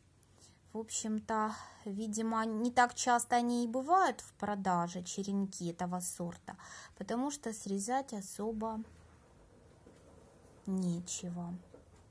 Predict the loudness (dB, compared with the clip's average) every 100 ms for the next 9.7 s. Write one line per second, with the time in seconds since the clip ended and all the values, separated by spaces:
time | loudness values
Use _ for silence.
0 | -20 -20 -20 -20 -20 -20 -20 -20 -20 -20
1 | -20 -20 -20 -20 -20 _ _ _ _ _
2 | _ _ -6 -2 0 4 2 2 -2 -2
3 | -2 -2 2 4 4 2 -2 -10 _ 0
4 | 2 2 -2 -16 -18 -10 0 2 2 2
5 | 0 0 0 2 2 0 -2 -2 -2 0
6 | -2 -4 -4 -2 -2 -2 -4 -6 -4 -2
7 | 0 0 -4 -6 -8 -10 -10 -14 _ _
8 | _ _ _ _ -20 -20 -16 -4 -2 -2
9 | -4 -4 -6 -4 -6 -8